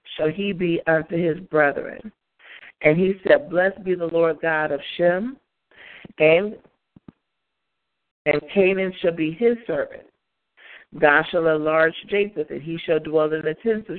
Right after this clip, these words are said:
Shem, and Canaan shall be his servant." And Noah lived after the flood three hundred and fifty years, and all his days were nine hundred and fifty, and he died.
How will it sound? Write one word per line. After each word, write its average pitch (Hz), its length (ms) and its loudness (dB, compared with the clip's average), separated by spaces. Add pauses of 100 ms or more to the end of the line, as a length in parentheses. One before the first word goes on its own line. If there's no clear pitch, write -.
(100)
Shem, 123 300 -4 (380)
and 147 240 2
Canaan 170 440 4
shall 156 120 0
be 156 180 -4
his 196 320 -2
servant." - 480 -8 (760)
And 160 180 2
Noah 165 240 8
lived 170 480 0 (120)
after 156 340 -10
the 175 180 -14
flood 147 340 0
three 156 220 -10
hundred 156 460 -6
and 147 180 -2
fifty 147 320 -6
years, 143 420 -2 (480)
and 139 140 2
all 151 320 6
his 175 180 -2 (120)
days 147 520 0 (560)
were 139 140 -2
nine 147 420 2
hundred 147 380 -2
and 135 140 -2
fifty, - 500 -6 (160)
and 143 220 2
he 147 140 -4
died. 143 520 -2